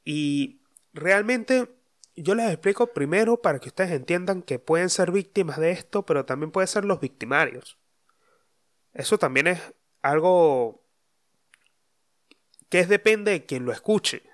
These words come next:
es depende de las intenciones de la persona que escuche el podcast y aplique las leyes.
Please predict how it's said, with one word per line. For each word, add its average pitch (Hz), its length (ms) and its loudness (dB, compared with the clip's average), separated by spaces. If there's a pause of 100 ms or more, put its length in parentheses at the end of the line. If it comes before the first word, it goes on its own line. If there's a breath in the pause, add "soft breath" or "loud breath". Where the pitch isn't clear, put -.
es 143 120 -4
depende 190 380 0
de 185 40 2
las 127 140 -4
intenciones 156 460 -8
de 165 40 -4
la 127 140 -4
persona 180 400 -4
que - 400 -6
escuche 180 540 -4
el 151 60 -2
podcast 170 360 -2
y 139 80 -2
aplique 170 460 -4
las - 140 -8
leyes. - 460 -8